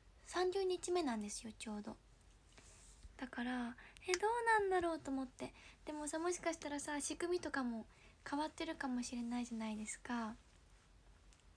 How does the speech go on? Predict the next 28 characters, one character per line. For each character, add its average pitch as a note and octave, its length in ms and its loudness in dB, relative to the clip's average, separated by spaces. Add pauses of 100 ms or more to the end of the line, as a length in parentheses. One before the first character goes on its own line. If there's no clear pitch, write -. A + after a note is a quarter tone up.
(960)
そ C#4+ 80 -8
う C4 80 -4
な A#3 180 -4
ん A#3 40 -8
で B3 100 -6
す - 160 -10
よ A#3+ 80 -6
ね。 A#3 320 -6 (640)
だ B3 80 -6
か A#3+ 160 -8
ら、 A#3 300 -4 (1700)
結 C4 160 -6 (100)
構、 A3+ 480 -6 (400)
<laughs> - 360 -12
ね E4+ 240 8
え、 - 20 -
だ F4 100 6
っ F4+ 40 0
て D#4 180 -6
さ、 D#4 260 4 (1000)
も D#4+ 280 2
う D4 40 2
め D4+ 160 2
っ D4 140 -8
ち - 60 0
ゃ、 F#4+ 380 8 (420)
あ C4 160 2
の、 A#3+ 400 -2